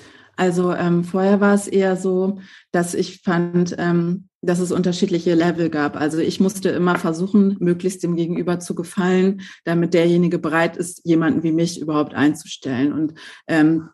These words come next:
in dem letzten Jahr hat sich das sehr geändert, dadurch, dass ich besser weiß, was ich gut kann und wo meine Stärken liegen, was ich auch vielleicht als selbstverständlich sehe, aber,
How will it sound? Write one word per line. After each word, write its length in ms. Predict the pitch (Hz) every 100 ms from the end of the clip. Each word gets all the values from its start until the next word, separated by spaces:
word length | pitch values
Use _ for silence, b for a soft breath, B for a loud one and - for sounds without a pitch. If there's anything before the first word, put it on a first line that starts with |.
| -
in 120 | 170
dem 120 | 170
letzten 340 | 165 170 -
Jahr 180 | 196 185
hat 140 | 185 180
sich 120 | 180
das 200 | 185 -
sehr 160 | 175
geändert, 420 | 175 165 170 175 175
dadurch, 240 | 170 175
dass 180 | 175 170
ich 140 | 175
besser 320 | 165 165 170
weiß, 320 | 160 160 170 -
was 160 | 170
ich 140 | 170 -
gut 180 | 196
kann 200 | - 196
und 120 | 175 175
wo 60 |
meine 240 | 170 165 160
Stärken 420 | - 180 180 190
liegen, 380 | 190 190 190 185
was 160 | 165 -
ich 180 | 175
auch 100 | -
vielleicht 320 | 175 180 165 156
als 160 | 165
selbstverständlich 720 | 165 160 160 - 190 202 180
sehe, 320 | - 165 156 156
aber, 380 | 151 156 160